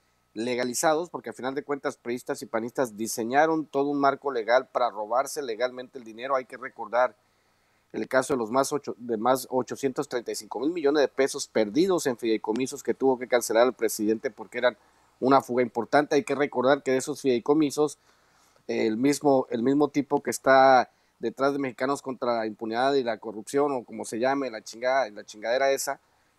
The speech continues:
pues se pagaba cerca de nueve millones de pesos de salario de sus asociaciones civiles, el caso de, del Nini mayor de este país, Claudio X González. Para que se den una idea,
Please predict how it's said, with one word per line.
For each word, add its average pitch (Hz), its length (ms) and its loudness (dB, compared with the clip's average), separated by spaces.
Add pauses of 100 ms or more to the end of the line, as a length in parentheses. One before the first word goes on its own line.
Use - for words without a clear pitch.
pues - 140 -4
se 143 60 -4
pagaba 156 380 6
cerca 160 260 -2
de 151 40 2
nueve 165 140 2
millones 160 380 0
de 135 80 -4
pesos 156 280 -6
de 151 120 -2
salario 143 400 0
de 147 80 0
sus 123 180 -14
asociaciones 127 580 -2
civiles, 151 460 2
el 110 160 -10
caso 131 340 -4
de, 117 200 0 (340)
del 127 240 2
Nini 147 220 4
mayor 135 360 4
de 139 60 -2
este 135 160 -4
país, 135 260 0
Claudio 127 320 0
X 120 240 -4
González. 117 440 0
Para 120 160 -4
que 139 100 -4
se 170 100 0
den 185 80 2
una 185 140 2
idea, 143 240 4